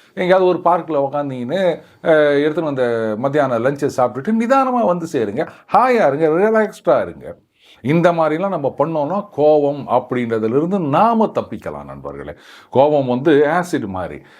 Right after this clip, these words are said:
இதை வந்து ஆசிட் எல்லாம் கண்ணாடி பாத்திரத்துல தான் வச்சிருப்பாங்க. நீங்க வந்து அந்த மெட்டாலிக் கண்டெய்னர்ல வச்சீங்கன்னா பெரும்பாலான கண்டெய்னர்களை அது அரிச்சிரும்.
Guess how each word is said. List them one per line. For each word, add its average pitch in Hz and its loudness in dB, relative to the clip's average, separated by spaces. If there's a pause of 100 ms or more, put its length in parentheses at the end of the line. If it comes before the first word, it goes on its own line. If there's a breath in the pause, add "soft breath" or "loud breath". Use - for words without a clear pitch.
இதை 120 2
வந்து 143 2
ஆசிட் 156 0
எல்லாம் 135 -2
கண்ணாடி 175 -2
பாத்திரத்துல 151 -4
தான் 135 -6
வச்சிருப்பாங்க. 85 -10 (920)
நீங்க 120 2
வந்து 139 4
அந்த 120 0
மெட்டாலிக் 151 0
கண்டெய்னர்ல 120 -4
வச்சீங்கன்னா 131 -2
பெரும்பாலான 147 2
கண்டெய்னர்களை 135 -2
அது 131 0
அரிச்சிரும். 104 -8